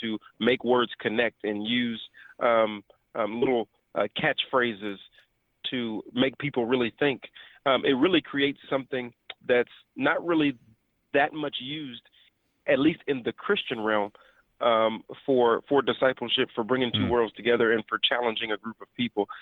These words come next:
Speaker 1: men specifically who really need to be challenged to step up. Because really the question today is, where are the men? Women are asking that question.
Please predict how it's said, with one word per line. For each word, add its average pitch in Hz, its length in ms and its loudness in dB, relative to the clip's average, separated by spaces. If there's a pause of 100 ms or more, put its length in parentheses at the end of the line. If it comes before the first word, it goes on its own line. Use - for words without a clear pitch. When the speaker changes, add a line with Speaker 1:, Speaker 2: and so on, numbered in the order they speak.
(120)
Speaker 1:
men 120 380 2 (300)
specifically 113 680 -2
who 117 300 0 (280)
really 139 200 4
need 135 200 2
to 120 60 -4
be 113 140 0
challenged 127 480 -2
to 107 100 -6
step 117 280 -2
up. 120 260 2
Because 110 280 -2 (100)
really 160 200 2
the 123 120 0
question 123 460 -2
today 120 260 0
is, 104 200 0 (380)
where 135 340 2
are 113 60 0
the 107 100 -14
men? 107 340 -10
Women 135 280 -4
are 123 120 -4
asking 123 380 -8
that 113 160 -10
question. 117 460 -14